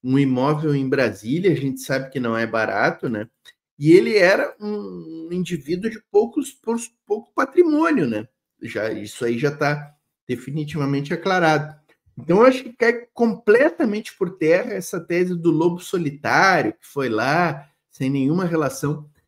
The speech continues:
É, me parece evidente que ele era financiado e que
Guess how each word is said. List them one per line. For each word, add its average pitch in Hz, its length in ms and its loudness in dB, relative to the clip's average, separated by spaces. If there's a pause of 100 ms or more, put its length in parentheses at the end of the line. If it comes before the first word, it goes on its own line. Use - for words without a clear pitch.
(140)
É, - 360 -14
me 185 160 -4
parece 233 440 2
evidente 220 540 -4
que 196 80 -2
ele 165 160 4
era 220 260 4
financiado 294 760 0 (200)
e 196 80 -18
que 226 320 -12